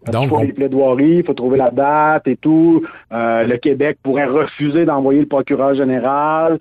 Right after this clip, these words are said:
Speaker 1: Et là, il y aurait un amicus curiae, euh, un ami de la Cour qui serait là. On, on peut imaginer que, que ça poserait un ensemble de questions qui prendraient des mois à régler, là.
Speaker 2: Est-ce que, parce que là, si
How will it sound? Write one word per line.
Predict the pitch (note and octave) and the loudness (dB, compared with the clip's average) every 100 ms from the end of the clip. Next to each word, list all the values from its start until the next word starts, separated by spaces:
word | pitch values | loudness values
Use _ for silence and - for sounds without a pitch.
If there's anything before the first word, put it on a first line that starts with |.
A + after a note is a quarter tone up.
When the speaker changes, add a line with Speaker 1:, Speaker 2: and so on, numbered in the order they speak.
| - - | -6 -12
Speaker 1:
Et | A2+ | -2
là, | B2+ C#3 | 0 2
il | |
y | C#3 | 2
aurait | B2 C#3 | 2 0
un | C#3 | 0
amicus | C#3 C3 - D3+ D3 | 0 0 0 -2 -2
curiae, | - C3+ C3+ C#3 D3+ D#3 D3+ | -2 -2 2 2 2 2 2
euh, | B2+ B2 A#2+ | 2 0 0
un | C3 | 0
ami | C3+ | 2
de | C3+ | 2
la | C#3 | 0
Cour | C#3 D#3 D3 | 0 0 0
qui | - | -4
serait | D3 C#3 | -2 2
là. | D3 C#3+ A#2+ - - | 2 2 -2 -8 -6
On, | C3+ | -2
on | |
peut | D3 | 2
imaginer | D3 C#3+ B2 D#3 D#3+ | 2 2 2 2 2
que, | D3 | 0
que | C3 C3 | 0 -2
ça | B2+ | -2
poserait | - C3 B2+ | 0 0 2
un | D3 C#3 | 2 2
ensemble | C3+ C3 D3 D3 | 0 0 0 0
de | |
questions | B2+ B2+ - D3 D3+ | 0 -2 -2 -4 -4
qui | - | -4
prendraient | B2 B2+ B2+ | -4 -4 -2
des | B2 | -2
mois | A#2+ B2+ | 0 0
à | B2 | -2
régler, | A2 A2+ G#2+ | -2 -4 -6
là. | G2 _ - | -10 _ -8
Speaker 2:
Est-ce | A2 G#2 - | -6 -6 -4
que, | D3+ D#3+ D#3+ - - | 0 0 0 -4 -10
parce | G#2 | -8
que | - | -4
là, | A#2+ | -2
si | A#2+ - - G#3 G3 | -2 -4 -2 -2 -4